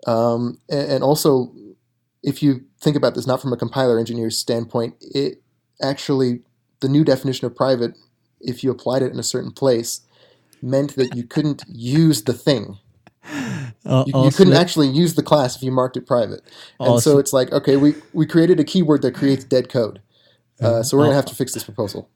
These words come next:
Speaker 1: you know.
Speaker 2: all, all
Speaker 1: Mm-hmm.
Speaker 2: Swift evolution, uh, conversations lead to access control. Okay, so,
Speaker 1: <laughs>
Speaker 2: so are you saying in Swift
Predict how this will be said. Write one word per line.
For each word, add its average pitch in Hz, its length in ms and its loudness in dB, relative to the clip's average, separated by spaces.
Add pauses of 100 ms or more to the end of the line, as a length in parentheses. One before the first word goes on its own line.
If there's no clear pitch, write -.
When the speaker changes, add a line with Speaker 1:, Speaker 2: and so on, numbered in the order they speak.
(120)
Speaker 1:
you 113 80 -6
know. 113 140 -10 (160)
Speaker 2:
all, 117 240 -2
all 110 160 2
Speaker 1:
Mm-hmm. 160 100 4
Speaker 2:
Swift 113 280 -4
evolution, 107 880 -4
uh, 98 320 -8
conversations 101 720 -6
lead 95 280 -6
to 98 300 -6 (140)
access 92 360 -10
control. 101 380 -10 (320)
Okay, 139 340 2 (280)
so, 147 640 0
Speaker 1:
<laughs> - 720 0
Speaker 2:
so 180 300 2
are 143 120 4
you 175 120 4
saying 190 600 0
in 143 260 4
Swift 139 840 -4